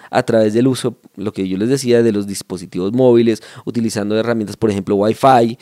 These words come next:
o utilizando, por ejemplo, Bluetooth, o, o este tipo de, de, mm, de si-, sistemas de comunicación. Y como resultado, pues la ma-, la efectividad de los procesos de producción va a aumentar prácticamente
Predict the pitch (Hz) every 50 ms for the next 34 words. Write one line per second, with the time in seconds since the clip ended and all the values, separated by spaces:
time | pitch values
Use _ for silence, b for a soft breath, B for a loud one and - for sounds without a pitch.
0 | B B 131 B - 107 110 107 113 110 110 117 107 107 - 107 104 104 107 104
1 | 107 107 107 104 92 101 104 110 113 113 113 110 - - 143 135 127 117 120 107
2 | 95 104 101 101 101 95 - - - - - - 110 - 123 117 - - 120 123
3 | 117 117 120 117 107 110 B B B B B B - 104 110 107 104 104 101 101
4 | 101 98 95 90 92 95 95 101 107 104 - - - 104 101 - - 110 104 -
5 | 98 98 101 101 107 107 - - 113 113 110 110 104 - 98 90 - 69 57 -
6 | B B B B B B - 190 - - 233 220 226 226 226 220 226 214 - -
7 | 196 143 123 123 160 - _ _ _ _ _ _ _ _ - 131 123 120 113 120
8 | 120 110 113 110 95 - 120 120 120 120 120 117 113 - 117 104 _ - 123 113
9 | 110 113 113 127 139 139 135 120 110 107 101 - - - 98 98 98 101 110 131
10 | 131 - 160 170 165 - - 160 165 165 B B B B B - 120 123 123 127
11 | 135 143 143 135 - 143 143 147 - - _ _ _ _ _ _ _ _ _ _
12 | _ - 139 143 156 151 - 160 160 131 135 143 147 147 185 b